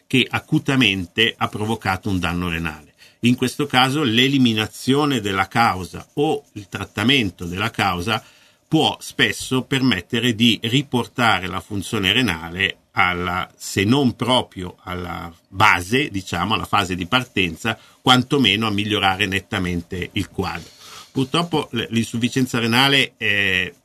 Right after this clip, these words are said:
dà manifestazioni cronicamente solo ed esclusivamente nelle fasi molto avanzate, quindi è difficile da intercettare da parte del paziente, perché i segni e i sintomi si manifestano quando il danno renale è molto, molto elevato,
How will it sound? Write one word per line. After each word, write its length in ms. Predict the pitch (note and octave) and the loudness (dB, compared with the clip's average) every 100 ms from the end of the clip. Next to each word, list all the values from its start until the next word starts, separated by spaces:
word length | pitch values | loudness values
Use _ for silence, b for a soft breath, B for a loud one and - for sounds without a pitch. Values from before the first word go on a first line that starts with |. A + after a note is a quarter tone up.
| _ _ _ | _ _ _
dà 420 | C3 A2 B2+ C#3+ | -6 2 4 4
manifestazioni 1300 | A#2 A#2 A#2 - A#2+ - B2+ - C3+ C#3 C#3 D3+ D3+ - _ _ | 2 0 0 -2 -4 -4 -6 -2 0 2 2 0 0 -4 _ _
cronicamente 800 | A#2 G#2 A2 C3+ B2+ A#2 A2+ C3 | -6 -4 -2 2 4 2 0 -4
solo 520 | - C#3+ C3+ C#3+ C#3 | -2 0 2 0 -2
ed 140 | A2+ | -4
esclusivamente 640 | G#2+ - A2+ A2 G#2+ G#2+ A2+ | -4 -4 -4 -2 0 0 0
nelle 200 | G2+ G2 | 0 0
fasi 280 | - G2 G2+ | -2 -2 -2
molto 280 | F#2 F2 | -4 -4
avanzate, 580 | F2 F2+ E2+ - D#2 - | -2 -2 -4 -10 -10 -8
quindi 240 | - C3 G#2+ | 2 4 6
è 40 | |
difficile 500 | A#2+ - D3+ B2+ A#2 | 2 -2 -4 -2 -2
da 100 | G#2 | -2
intercettare 720 | F2+ A2 F#2+ G2+ F2 G#2 G2 | -2 -6 -6 -8 -2 0 0
da 100 | F2+ | -4
parte 300 | E2+ F#2 - | -4 -4 -4
del 140 | F2 E2+ | -6 -6
paziente, 680 | E2+ - - D#2 - _ _ b b b b b | -8 -14 -14 -16 -16 _ _ b b b b b
perché 300 | - G#2 - | -2 0 2
i 80 | B2 | 2
segni 340 | - C#3+ C3 | 2 2 4
e 40 | A#2+ | 4
i 40 | |
sintomi 500 | - D3+ D#3 D#3 E3 | 2 -2 -2 0 -2
si 120 | - | -2
manifestano 640 | A2 A2 A2 B2 B2 - B2+ | 0 0 0 -2 -2 -6 -4
quando 460 | - C3 B2 G#2+ G#2+ | 2 4 4 -2 -4
il 120 | G#2+ | -4
danno 360 | G#2+ A#2+ G2+ G#2 | 0 0 0 0
renale 460 | B2 A#2+ G#2 A2 | 2 4 2 2
è 140 | - G#2 | -2 -2
molto, 480 | G2+ B2 C#3 C3+ A2+ | 2 2 2 -2 -2
molto 280 | A2 - | -2 -2
elevato, 500 | G2 F#2+ E2 - - | -2 0 -2 -4 -14